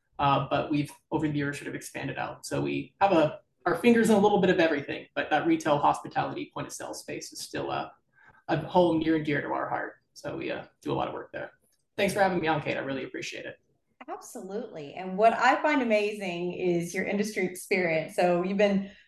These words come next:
Speaker 2: three and a half years in the industry, just, just start, like, fresh, going right into P O S Guys, and that was kinda, like, your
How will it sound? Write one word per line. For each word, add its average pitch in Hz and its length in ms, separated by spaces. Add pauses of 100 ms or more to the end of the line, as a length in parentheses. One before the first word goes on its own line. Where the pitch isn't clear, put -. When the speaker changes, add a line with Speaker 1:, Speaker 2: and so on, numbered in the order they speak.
(100)
Speaker 2:
three 285 260
and 269 40
a 254 100
half 233 380
years 226 720
in 226 180
the 226 60
industry, 277 840
just, 214 200 (120)
just 214 220
start, 214 280
like, 202 300
fresh, 220 360
going 202 300
right 190 180
into 202 120
P 214 140
O 208 60
S 214 180
Guys, 202 320
and 202 80
that 196 100
was 196 100
kinda, 202 180
like, 196 120
your 190 120